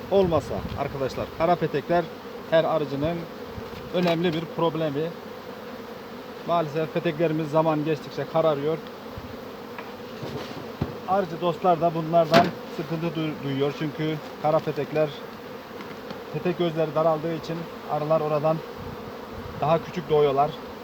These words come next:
Hastalık bulaşması söz konusu olabiliyor arkadaşlar. O yüzden kara petekleri istemiyoruz.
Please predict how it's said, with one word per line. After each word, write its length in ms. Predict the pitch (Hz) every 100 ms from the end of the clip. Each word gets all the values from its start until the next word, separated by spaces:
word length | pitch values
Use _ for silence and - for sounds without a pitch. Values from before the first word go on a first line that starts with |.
| - - - - - - - - - - - - - - - - -
Hastalık 400 | 160 160 185 185 185 - - - 151
bulaşması 640 | 165 160 175 156 175 156
söz 240 | 160 151
konusu 240 | 156 143 147
olabiliyor 340 | 151 139 139
arkadaşlar. 400 | 113 131 123 165
O 120 | 175
yüzden 240 | 156 143 156
kara 200 | 160 151
petekleri 380 | 147 143 143
istemiyoruz. 520 | 151 - 156 151 147